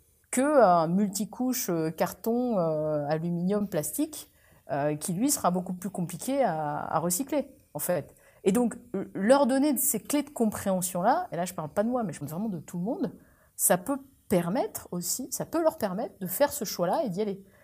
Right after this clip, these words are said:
Euh, et en termes de, de tri et de recyclage, je pense que ce sera aussi beaucoup plus simple. Parce qu'aujourd'hui, tous les multicouches, euh, c'est, enfin, c'est, ça reste quand même compliqué à recycler, hein.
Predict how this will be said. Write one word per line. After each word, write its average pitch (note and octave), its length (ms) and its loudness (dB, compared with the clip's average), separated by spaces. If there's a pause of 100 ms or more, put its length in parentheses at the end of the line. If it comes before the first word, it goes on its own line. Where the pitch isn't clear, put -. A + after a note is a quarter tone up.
(260)
Euh, D#3 720 0 (160)
et F#3 140 4
en A3+ 100 4
termes B3 300 4
de, F3+ 220 2
de E3 140 -2
tri A3 300 -2
et A#3+ 80 0
de F3+ 80 0
recyclage, E3+ 500 0
je G3 100 -4
pense C4 220 0
que G#3+ 80 -10
ce E3 120 -6
sera - 180 -6
aussi C4+ 340 -6 (160)
beaucoup G3 280 0
plus C4+ 120 -10
simple. - 300 -6 (320)
Parce - 160 -2
qu'aujourd'hui, G3+ 540 -2
tous D#4+ 240 -2
les C4+ 100 0
multicouches, A3+ 600 -4
euh, D#3 140 -2
c'est, - 260 -6
enfin, C#3+ 140 -8
c'est, - 240 -6
ça - 180 -10
reste - 220 -10
quand D#3+ 100 -6
même D4+ 160 -2
compliqué - 380 -6
à F3+ 60 2
recycler, D#3 380 -6
hein. F3+ 160 -6